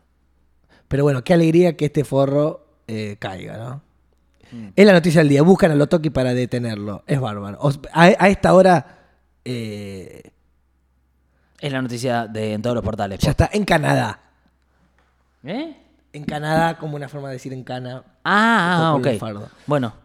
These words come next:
Speaker 1: Bueno.
Speaker 2: Ah, la foto.
Speaker 1: Sí, vamos. Ah, y esta semana, o cuando Nico pueda, la, lanzamos la fecha en el Chacarera.
Speaker 2: Sí, es muy importante, eh, que si podés ir al Chacarera en Valla, pues, eh, nada,
Speaker 1: Sí.
Speaker 2: tenemos miedo que no, no llenemos.
Speaker 1: Y para los amantes de Bielsa y de Rosario, eh, hago fecha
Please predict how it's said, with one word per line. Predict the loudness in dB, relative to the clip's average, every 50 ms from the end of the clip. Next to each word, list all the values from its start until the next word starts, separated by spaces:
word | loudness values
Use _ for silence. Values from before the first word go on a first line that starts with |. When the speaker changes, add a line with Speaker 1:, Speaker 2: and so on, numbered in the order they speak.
| _ _
Speaker 1:
Bueno. | 0 2 2 2 0
Speaker 2:
Ah, | 0 -2 -2
la | -4 -2
foto. | -2 -2 -2 -2 -4 -10 -12 -16
Speaker 1:
Sí, | -12 -10 -10 -10 -12 -16 _
vamos. | -12 -12 -10 -10 -14 -16 -20 -20 -20 _ _ _
Ah, | -2 0 0 0 0 0
y | 0 2 2 2 2 2 0 2 2
esta | 0 2 2 0 0
semana, | 0 0 2 4 4 4 4 4 2
o | 2 0 -4 -8 -10
cuando | -10 -8 -8 -6
Nico | -8 -6 -6 -2
pueda, | 0 2 4 4 4 2
la, | 2 -2 -4 -4
lanzamos | -4 -8 -6 -6 -8 -8 -8
la | -8 -8
fecha | -8 -8 -8 -8
en | -8
el | -8 -8
Chacarera. | -8 -10 -4 0 0 2
Speaker 2:
Sí, | 2 2 0
es | -2 -2
muy | -2 -2 -2
importante, | -2 -2 -2 -2 -2 -2 -2 -2
eh, | -2 -2
que | -2 -4
si | -4 -4 -4
podés | -2 -2 -2 -2 0 0
ir | 0 2 2
al | 0 0
Chacarera | -2 -4 -2 0 0 0 0 0
en | 2
Valla, | 0 0 0 2 0 0 0 -2
pues, | -6 -6 -6 -6 -8
eh, | -8 -10 -8
nada, | -8 -6 -4
Speaker 1:
Sí. | -6 -6 -8 -10 -18 -20 -20 -20 _ _
Speaker 2:
tenemos | -6 -4 -4 -2 -2
miedo | -2 -2 -2 -2 -4
que | -4 -6 -6 -4
no, | -4 -4 -4 -4 -4 -6 -6 -8 -10 -12 -14 -20 -20 -20 -20 -20 -20 -20 -20 -14 -10
no | -10 -8 -8
llenemos. | -6 -6 -4 -4 -4 -4 -6 -2
Speaker 1:
Y | -2 0
para | 2 2 2 4
los | 2 2 2 2
amantes | 2 2 2 2 2
de | 2 4
Bielsa | 4 4 4 2 0 0 0 -2 -2 -2 -2
y | 0 2
de | 4 4
Rosario, | 4 4 4 4 4 4 4 4 2 0 -2 -4
eh, | -4 -2 -2 -4 -4 -6 -6 -8 -10 -10 -12 -12 0
hago | 4 4 4 6
fecha | 6 4 2 4 4 0